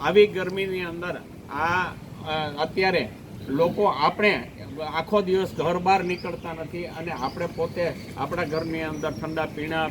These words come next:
પીએ, લીંબુના શરબતો પીએ, આ તે કરીએ, ઠંડા કોઈ પણ વસ્તુથી, આઈસ્ક્રીમથી આપણે આપણી જાતને સંતોષ આપી શકીએ છીએ. પણ આ અહીંયા રાણા સાહેબના જે વૃદ્ધાશ્રમ છે એની અંદર રહેતા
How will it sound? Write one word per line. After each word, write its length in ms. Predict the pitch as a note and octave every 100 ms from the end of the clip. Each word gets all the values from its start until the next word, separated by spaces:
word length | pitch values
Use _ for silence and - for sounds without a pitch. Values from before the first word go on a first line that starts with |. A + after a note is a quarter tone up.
| -
પીએ, 260 | D#3 D3+
લીંબુના 480 | D3 D3+ D#3 D#3 D3+
શરબતો 540 | D3+ D3+ D3+ D#3 D#3 C#3
પીએ, 260 | D3+ D#3 D3+
આ 280 | C#3+ D#3
તે 200 | D#3 D3+
કરીએ, 360 | D3 D3 D#3 D#3
ઠંડા 420 | C3+ D3+ D#3 D#3 - - - - -
કોઈ 140 | D3+
પણ 220 | F3+ G3 F#3
વસ્તુથી, 600 | D3+ D#3+ - F3+ F3 E3+
આઈસ્ક્રીમથી 680 | D3 D#3 - E3+ D#3 E3+ E3
આપણે 340 | D3 - F3
આપણી 340 | D#3+ D#3+ F3 F3 D#3 - - - C#3+
જાતને 420 | D#3 D#3 E3+ D#3
સંતોષ 440 | E3 E3+ F3+ E3+
આપી 260 | E3 E3 F3
શકીએ 400 | E3+ E3 D#3 C3+
છીએ. 200 | B2+ G#2+ - - - -
પણ 220 | G3+ G#3+ B2 - - -
આ 280 | D3 F3+ G#3+
અહીંયા 640 | A3 G3+ F3+ G3 G#3+ D#3+ G#2 F2+ B2
રાણા 320 | C#3 F3+ G3+
સાહેબના 600 | F#3+ F#3 F3+ F3+ F#3 F#3+
જે 220 | F3 E3
વૃદ્ધાશ્રમ 840 | F3+ D3 D3+ F3+ F#3 F#3 G3 F#3 D3
છે 160 | F3 C3 - - - - C3+
એની 260 | F#3 G#3+
અંદર 400 | F#3 F3 F3+ E3+ D#3+
રહેતા 440 | E3 E3+ E3 A2+